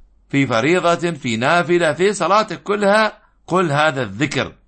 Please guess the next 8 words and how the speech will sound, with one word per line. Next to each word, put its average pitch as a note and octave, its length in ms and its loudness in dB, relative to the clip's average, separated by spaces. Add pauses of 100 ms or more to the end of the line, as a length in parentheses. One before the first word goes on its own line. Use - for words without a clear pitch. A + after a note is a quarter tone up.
(920)
إذا A#2+ 220 -2
رفعت C#3 420 -2
من C3 180 -2
الركوع: B2+ 680 -2 (320)
"سمع B2+ 460 -2
الله C3+ 520 0
لمن D#3+ 320 -4
حمده". C3 540 -6